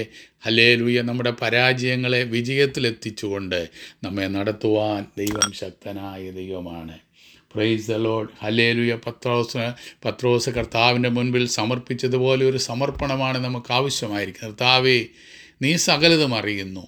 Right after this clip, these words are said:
ഈ വിഷയത്തിന്മേൽ, നമ്മൾ കടന്നു പോകുന്ന വിഷയത്തിന്മേൽ, നമ്മൾ ഇന്ന് അഭിമുഖീകരിക്കുവാൻ പോകുന്ന പ്രശ്നത്തിന്മേൽ എന്താണ് പറയേണ്ടത്, എന്താണ് ചെയ്യേണ്ടതെന്ന് നമുക്കറിഞ്ഞുകൂടാ. നാം സ്വയത്തിൽ നിന്ന് പറഞ്ഞാൽ അത് പരാജയമായി തീരും. ഹല്ലേലൂയ. ആ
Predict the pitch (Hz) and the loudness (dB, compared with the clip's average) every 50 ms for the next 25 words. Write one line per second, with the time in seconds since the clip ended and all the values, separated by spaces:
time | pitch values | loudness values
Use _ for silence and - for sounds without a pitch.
0 | _ - - - - - 123 123 139 139 135 - 170 151 139 - 147 123 120 117 | _ -20 -20 -18 -8 -4 -2 0 2 2 4 4 4 4 4 4 0 -2 0 -2
1 | 107 104 110 113 120 123 127 127 123 120 131 127 143 151 151 151 147 147 143 139 | -2 -4 -6 -4 -4 -2 -2 -2 -2 0 0 0 0 0 0 0 0 0 0 0
2 | 139 139 139 - - 160 139 - 131 113 110 107 107 98 90 90 - - - - | 0 0 0 0 0 -2 -2 -2 -2 -2 0 2 2 2 0 -2 -6 -12 -18 -18
3 | - _ - 123 120 127 127 127 131 131 135 135 139 127 156 160 160 160 160 156 | -12 _ -2 0 2 4 4 4 4 4 2 2 2 0 2 2 4 6 6 4
4 | 151 147 135 - 151 143 143 135 127 143 139 143 139 143 135 135 123 123 131 127 | 4 2 0 -2 -2 -2 -2 -2 -2 -2 -2 0 0 -2 -2 -4 -4 -4 -6 -8
5 | - - 175 156 139 - 135 120 117 117 110 104 98 98 - - - - - - | -4 -4 -4 -2 0 0 0 0 2 2 0 0 0 -4 -8 -12 -14 -14 -14 -14
6 | - _ 123 120 135 170 180 170 170 156 160 151 131 - 110 107 117 131 147 156 | -4 _ 4 4 6 6 6 6 6 6 6 2 0 -2 -2 0 0 2 2 2
7 | 147 135 117 107 101 95 98 - 127 147 170 165 165 156 147 139 131 123 - 131 | 0 0 -2 -2 -2 -6 -8 -8 -6 -4 -2 -2 0 0 0 0 0 0 0 0
8 | 131 147 160 156 147 135 127 117 113 107 107 107 101 95 - - - - - - | 2 2 2 2 2 2 0 0 0 -2 -4 -4 -6 -6 -8 -12 -16 -16 -10 -4
9 | - 110 131 165 165 - 139 120 127 143 151 151 135 120 113 107 104 98 98 - | -2 0 0 0 0 0 0 0 2 2 0 0 0 0 -2 -2 -4 -6 -8 -10
10 | - - - _ - - 110 110 113 113 110 - - 120 120 127 131 123 135 135 | -16 -20 -20 _ -6 -4 -2 -2 -2 -4 -4 -2 0 4 4 4 4 4 2 0
11 | 127 131 127 123 123 123 127 135 139 135 131 127 127 123 123 117 - 117 113 120 | 0 0 0 -2 -2 -2 -2 -2 0 0 0 0 0 -2 -4 -2 -2 0 2 4
12 | 123 139 147 139 139 135 120 120 110 110 101 - - 104 95 95 95 90 85 - | 4 2 2 0 0 -2 -2 -2 -4 -4 -4 -4 -4 -2 -2 -2 -4 -4 -8 -12
13 | - - - - - - - 117 120 127 131 135 135 131 131 131 135 - 120 117 | -16 -18 -18 -18 -10 -2 0 4 6 8 8 8 6 4 0 -2 -4 -6 -6 -4
14 | 123 | -2